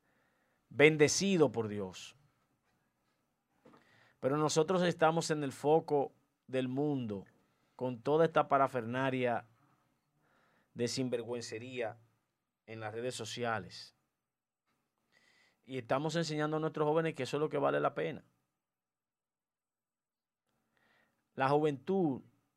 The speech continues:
que respetaba a los ancianos, que respetaba a los mayores, que tenía juegos sanos,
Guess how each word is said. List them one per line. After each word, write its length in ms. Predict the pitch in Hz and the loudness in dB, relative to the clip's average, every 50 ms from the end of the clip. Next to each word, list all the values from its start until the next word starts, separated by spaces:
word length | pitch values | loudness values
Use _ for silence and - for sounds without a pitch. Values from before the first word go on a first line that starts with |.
| _ _ _ _ _ _ _ | _ _ _ _ _ _ _
que 120 | 113 117 | -6 -4
respetaba 880 | 120 123 123 113 - 123 110 113 - 131 139 131 120 104 98 85 85 - _ _ _ _ _ _ _ _ _ _ _ _ _ _ _ _ _ _ _ _ _ _ _ | -2 -2 -4 -2 -4 -6 -4 0 2 4 4 4 2 0 -2 -8 -10 -16 _ _ _ _ _ _ _ _ _ _ _ _ _ _ _ _ _ _ _ _ _ _ _
a 100 | - 110 | -8 -6
los 200 | 113 117 110 - | -4 -4 -4 -4
ancianos, 880 | 117 107 107 - - 127 135 131 123 117 107 98 90 85 - - - _ _ _ _ _ _ _ _ _ _ _ _ _ _ _ _ _ | -6 -6 -6 -6 -2 0 2 2 2 2 -2 -6 -10 -12 -16 -20 -20 _ _ _ _ _ _ _ _ _ _ _ _ _ _ _ _ _
que 120 | - 110 | -8 -6
respetaba 840 | 110 113 110 110 113 120 113 110 - 135 139 139 127 110 101 95 - - _ _ _ _ _ _ _ _ _ _ _ _ _ _ _ | -4 -2 -4 -2 -4 -6 -4 0 2 4 6 6 6 4 2 -2 -6 -8 _ _ _ _ _ _ _ _ _ _ _ _ _ _ _
a 100 | - 101 | -10 -8
los 160 | 107 110 113 | -6 -6 -6
mayores, 760 | 113 113 110 110 107 123 131 135 127 117 98 - - - - _ _ _ _ _ _ _ _ _ _ _ _ _ _ _ _ _ _ _ _ _ _ _ _ _ _ _ _ _ _ _ _ _ _ _ _ _ _ _ _ _ _ _ _ | -6 -6 -6 -4 -2 0 0 0 0 -2 -4 -6 -10 -14 -16 _ _ _ _ _ _ _ _ _ _ _ _ _ _ _ _ _ _ _ _ _ _ _ _ _ _ _ _ _ _ _ _ _ _ _ _ _ _ _ _ _ _ _ _
que 120 | - 135 127 | -4 -4 -2
tenía 380 | - 143 139 143 156 170 165 | 0 0 0 2 4 4 4
juegos 360 | 151 147 156 151 147 143 - | 6 8 8 8 6 4 4
sanos, 640 | - 151 143 143 131 120 113 98 - - - - | 6 6 6 6 4 0 -4 -8 -12 -16 -18 -20